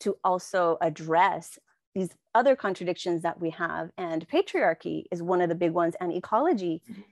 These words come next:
Speaker 1: is one of the big ones. And, you know, and so much of the left, we talk about the worker,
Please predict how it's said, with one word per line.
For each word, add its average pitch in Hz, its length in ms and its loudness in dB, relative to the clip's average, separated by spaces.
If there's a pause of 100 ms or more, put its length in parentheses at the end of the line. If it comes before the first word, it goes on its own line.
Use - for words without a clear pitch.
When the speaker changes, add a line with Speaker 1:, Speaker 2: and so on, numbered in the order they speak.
(140)
Speaker 1:
is 180 160 2
one 180 200 0
of 170 120 0
the 170 80 0
big 170 220 0
ones. 160 440 -2 (400)
And, 175 360 4
you 180 100 4
know, 175 340 4
and 180 160 -4
so - 120 0
much 202 200 0
of 190 80 -2
the 175 80 0
left, 185 440 2
we 180 200 -6
talk - 320 -2
about 175 480 -2 (580)
the 165 160 2
worker, 185 840 4